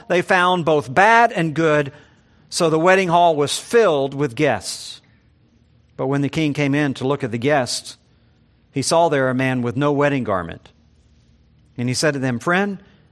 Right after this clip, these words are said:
how did you get in here without a wedding garment?' And he was speechless. Then the king said to his attendants, 'Bind him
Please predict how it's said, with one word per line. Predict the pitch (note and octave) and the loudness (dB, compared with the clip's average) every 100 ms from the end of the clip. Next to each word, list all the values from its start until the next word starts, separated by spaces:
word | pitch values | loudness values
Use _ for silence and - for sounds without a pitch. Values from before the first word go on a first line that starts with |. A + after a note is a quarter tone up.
| _ | _
how | - A3+ B3+ | -2 0 2
did | D3 | 0
you | D3 | -4
get | C3+ C#3+ | -2 -2
in | C3 | -2
here | A#2+ C3+ F#3 G#3+ | -2 -2 -2 -6
without | - C3+ C3+ B2+ | -6 0 0 0
a | |
wedding | A#2+ B2+ A#2+ | -2 -2 -2
garment?' | A#2+ C3+ G#3 A3 - _ _ _ _ _ _ _ _ _ | -2 -2 -2 -8 -16 _ _ _ _ _ _ _ _ _
And | A2+ | -6
he | A#2+ A#2 | -4 -2
was | G#2+ | -2
speechless. | - - A#2+ - - - - - - _ _ _ _ _ _ _ _ | -6 -6 -8 -8 -14 -14 -12 -12 -16 _ _ _ _ _ _ _ _
Then | B2+ | -6
the | B2 | -4
king | - B2+ | -2 -4
said | - B2 G#2+ | -2 -4 -2
to | A#2+ | -4
his | G#2 | -4
attendants, | A2+ - A#2+ G2 F#2 - - - _ _ _ _ - | -6 -6 -6 -4 -10 -12 -16 -18 _ _ _ _ -8
'Bind | A2 C3+ D#3+ F3 A#2 | 0 2 2 0 -4
him | G#2 E2+ D#2+ | -4 -6 -12